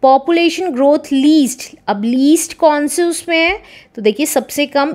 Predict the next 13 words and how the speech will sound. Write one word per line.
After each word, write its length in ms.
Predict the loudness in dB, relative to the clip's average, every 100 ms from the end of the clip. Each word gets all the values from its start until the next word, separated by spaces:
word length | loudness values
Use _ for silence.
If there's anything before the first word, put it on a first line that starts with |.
| -4
ए 180 | 0 2 2
टाउन 240 | 0 0 -2
की 180 | -2 -2 -4 -12 _ -8 -6 -6 -8 _ _ -4
इंक्रीज 580 | -2 0 2 4 4 4
हुई 200 | 2 2
है, 140 | 0 -2 -14 -20 _ _ _ _
तो 380 | -6 -4 -6 -10 _ _ _ _
the 200 | -10 -8 -6 2
population 920 | 2 2 0 0 0 -4 -6 -4 -6 -10 _ _ _ _ _ _ _ _ _ _ _ _ _ _ _ _ _ _ _ _ _ _ _ _ _ _ _ _ _ _ _ _ _ _ _ _ _ _ _ _
of, 440 | -2 2 2 0 -4 -18 -20 _ _ _ _ _ _ _ _ _ _ _ _ _ _ _ _ _ _ _
of 400 | -6 -4 -2 -4 -8 _ _ _ _ _ _ _ _ _ -2
town 420 | 0 -2 -6 -10 _ -6
A 560 | -2 0 0 -2 -6